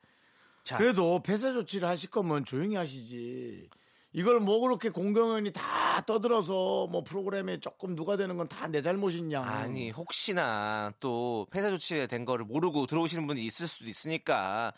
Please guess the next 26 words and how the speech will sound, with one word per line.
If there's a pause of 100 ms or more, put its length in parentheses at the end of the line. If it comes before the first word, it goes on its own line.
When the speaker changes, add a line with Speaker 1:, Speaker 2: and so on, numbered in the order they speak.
(140)
Speaker 1:
딱
이렇게
말씀을
드려야죠. (300)
그러고
나서
어,
들-, (260)
폐쇄
조치
모르고 (100)
그냥 (100)
들어왔는데
어,
폐쇄됐네
이러면 (200)
섭섭할
수
있잖아요. (220)
네. (280)
자,
아무튼
좋은
하시려다
하셔야
합니다.